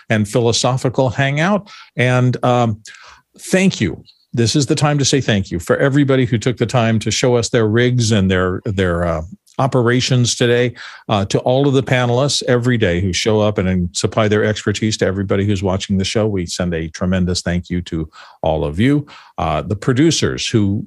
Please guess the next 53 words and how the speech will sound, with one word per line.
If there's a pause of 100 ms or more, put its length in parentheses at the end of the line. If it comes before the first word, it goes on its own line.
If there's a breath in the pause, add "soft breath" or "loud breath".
(120)
set
up
the
questions
and
feed
the
show
and
give
us
something
to
talk
about.
We
appreciate
you
every
day
coming
up
with
what
you
come
up
with. (440 loud breath)
And
of
course,
the
staff
in
the
back
end.
As
the
credits
roll
here
in
just
a
second,
you
will
see
some
of
those
names.